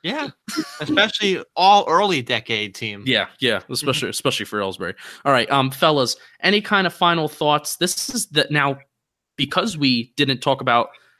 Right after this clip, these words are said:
Speaker 2: the lineup and stuff, this is actually somewhat of a short podcast. Not a very short one, but decently short. Any kind of final thoughts?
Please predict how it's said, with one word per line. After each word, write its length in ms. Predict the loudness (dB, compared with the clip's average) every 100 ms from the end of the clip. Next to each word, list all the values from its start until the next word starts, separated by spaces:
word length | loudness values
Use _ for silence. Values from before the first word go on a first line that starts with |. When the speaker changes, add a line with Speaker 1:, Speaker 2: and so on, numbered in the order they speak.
| _ _
Speaker 2:
the 80 | 0
lineup 360 | 2 2 0
and 120 | -2 -6
stuff, 300 | -2 -2 -2
this 160 | -6
is 100 | -2
actually 360 | -2 -2 -4 -4 -6
somewhat 520 | -10 -2 -2 0 -2
of 100 | -2
a 20 |
short 300 | -4 -4 -6
podcast. 460 | 2 2 2 -4 0
Not 160 | 0 0
a 20 | -2
very 240 | 0 0
short 340 | -2 -4 -6
one, 160 | -4 -6
but 280 | 2 2 2 -6 _ _ _
decently 460 | -6 -2 0 0 -2
short. 360 | -2 -2 -2 0
Any 160 | 0 0
kind 180 | -2
of 60 | 0
final 260 | 2 2 2
thoughts? 500 | 2 2 0 -8